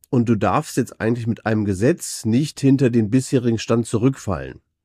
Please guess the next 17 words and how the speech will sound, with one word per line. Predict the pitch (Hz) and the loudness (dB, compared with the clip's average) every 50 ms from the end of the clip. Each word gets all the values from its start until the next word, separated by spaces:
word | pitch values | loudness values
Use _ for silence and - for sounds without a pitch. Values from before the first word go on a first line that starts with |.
| _ _ - | _ _ -8
So, | 95 | -8
und | 90 92 90 | -6 -6 -8
jetzt | 78 - - | -10 -12 -12
kann | - - 98 | -8 -4 -2
man | 123 131 123 123 | 0 0 0 -2
eben | - 110 117 107 104 | -2 0 0 0 0
sagen, | 92 95 92 98 123 135 123 | -2 -2 0 0 0 0 0
naja, | 110 101 113 117 | 0 0 0 0
mit | 113 107 104 107 | 0 -2 -2 -2
dem | 101 101 | -4 0
jetzigen | 95 117 151 156 - 165 160 135 | 2 0 0 0 0 0 0 2
Gesetz | 113 104 101 123 175 170 - - | 2 2 2 0 0 0 -4 -12
fall | - - - - 120 147 170 - | -20 -16 -8 -4 -2 -2 -2 -2
ich | - 147 - - - - - | -4 -6 -6 -8 -10 -6 -2
eigentlich | 101 120 170 190 - 151 127 - - | 0 0 0 0 -2 -4 -6 -4 0
hinter | - 185 247 247 202 143 | 2 2 4 4 4 4
das | 117 110 110 - - | 4 2 0 0 -6